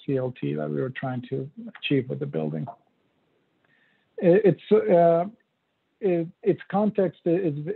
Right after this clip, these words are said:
is varied. It has a, a little bit of, of brick, sort of three, four-story buildings, kind of, uh, you know, um, almost a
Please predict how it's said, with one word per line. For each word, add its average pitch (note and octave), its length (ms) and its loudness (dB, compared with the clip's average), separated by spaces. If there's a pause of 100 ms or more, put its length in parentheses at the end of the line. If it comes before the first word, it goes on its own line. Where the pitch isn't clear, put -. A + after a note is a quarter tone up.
is C#3+ 60 -2 (220)
varied. C#3 300 2
It D3 260 -4 (100)
has C#3+ 220 -2
a, D3 120 -4 (160)
a - 100 -2
little C#3+ 260 0
bit C3+ 100 0
of, C3+ 120 -4 (140)
of C3+ 60 -4 (140)
brick, C#3+ 240 2 (280)
sort C#3+ 200 -2
of B2 40 -6 (240)
three, D3 260 2
four-story C#3 540 0 (100)
buildings, E3+ 480 2 (200)
kind C#3 180 -4
of, B2+ 100 -4
uh, D#3+ 160 -6 (200)
you C#3 100 4
know, B2+ 100 -6 (880)
um, B2+ 240 0 (800)
almost E3 400 4
a D#3 100 2